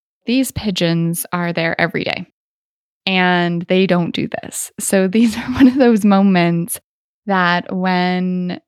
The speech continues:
an animal is showing up in this way, you pay attention, you listen, you check in.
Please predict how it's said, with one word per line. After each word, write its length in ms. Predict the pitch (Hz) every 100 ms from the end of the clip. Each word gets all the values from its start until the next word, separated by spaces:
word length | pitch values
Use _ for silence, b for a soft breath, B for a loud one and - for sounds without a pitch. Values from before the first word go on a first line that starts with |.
| _ _
an 120 | 185 190
animal 760 | 185 196 240 233 180 170 165 170 _ _ _
is 140 | 185 175
showing 360 | - 185 185 -
up 200 | 226 214
in 160 | 196
this 260 | 185 185 -
way, 480 | 262 247 196 185 185 180 _ _ _ _ _ _
you 180 | 196 208
pay 260 | - 196
attention, 720 | 196 - 170 175 - - 214 - _ _
you 160 | 185 180
listen, 640 | 185 190 185 175 - -
you 100 | 190
check 320 | 185 190 -
in. 380 | - - - 247